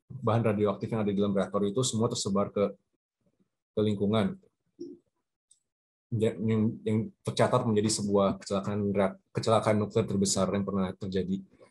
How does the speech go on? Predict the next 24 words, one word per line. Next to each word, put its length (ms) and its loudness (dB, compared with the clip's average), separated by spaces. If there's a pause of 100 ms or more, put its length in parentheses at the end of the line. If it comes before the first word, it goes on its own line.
(360)
Nah, 220 -6
apa 100 0
yang 140 0
terjadi? 260 4 (800)
Eh, 160 0
ditemukan 400 2
dua 160 8
puluh 160 0
sembilan 640 0
A 240 -4
R 240 2
S 400 -4
atau 240 -2
acute 320 -4
radiation 240 0
syndrome 480 2
yang 80 0 (240)
pastinya 400 -2
udah 240 0
dibahas 560 2
sama 480 -4 (160)
Mbak 240 0
Sita 400 -4 (160)
kemarin. 400 0